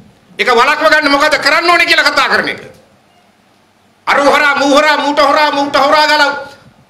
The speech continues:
මරණ තෝරි දෙන එක නෙවෙයි. තමුන්නාන්සලා තේරුම් ගන්න. ඒ නිසා අද අපිට ඕනේ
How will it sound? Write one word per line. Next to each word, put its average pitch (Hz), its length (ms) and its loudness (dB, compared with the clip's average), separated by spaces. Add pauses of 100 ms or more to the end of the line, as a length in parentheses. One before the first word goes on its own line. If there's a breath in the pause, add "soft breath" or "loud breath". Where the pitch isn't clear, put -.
(120)
මරණ 285 340 0
තෝරි 302 200 0
දෙන 302 140 2
එක 285 140 2
නෙවෙයි. 320 280 0 (2750)
තමුන්නාන්සලා 196 540 -4
තේරුම් 233 280 0
ගන්න. 160 200 -2
ඒ 208 80 0
නිසා 262 540 -2 (260 loud breath)
අද - 160 -4
අපිට 262 300 0
ඕනේ 262 500 0